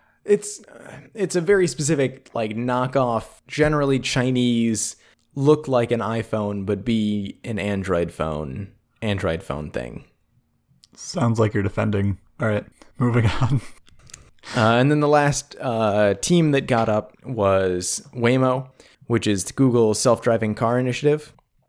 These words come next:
Speaker 1: And, um, they are driving actual cars in Phoenix, and within the year, uh, you will be able to use it just as a ride-hailing service.
Speaker 2: Sweet.
Speaker 1: Um, and then they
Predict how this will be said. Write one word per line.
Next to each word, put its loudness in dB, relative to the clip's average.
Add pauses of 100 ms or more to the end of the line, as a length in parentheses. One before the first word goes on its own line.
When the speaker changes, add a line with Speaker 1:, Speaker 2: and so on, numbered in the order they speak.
(280)
Speaker 1:
And, 0
um, -8 (240)
they 2
are 0
driving 0
actual -2
cars 2
in -2
Phoenix, -2
and -4
within 2
the 2
year, 2 (180)
uh, -4
you 0
will 0
be 0
able 2
to -2 (200)
use 2
it 0
just -6
as 2
a 2
ride-hailing 0
service. 0 (680)
Speaker 2:
Sweet. -4 (120)
Speaker 1:
Um, -4 (440)
and 4
then 2
they 2